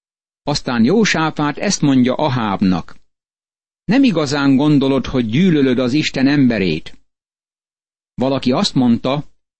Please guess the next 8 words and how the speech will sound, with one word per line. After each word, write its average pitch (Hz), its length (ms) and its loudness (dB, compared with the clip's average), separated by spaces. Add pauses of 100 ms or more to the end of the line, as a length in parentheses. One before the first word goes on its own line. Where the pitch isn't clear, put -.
(220)
hogy 127 140 -2
az 120 120 -2
embert 147 500 0
nem 214 220 4
igazán 135 460 0
ismerik 139 460 0
a 139 80 -2
barátai. 98 800 -4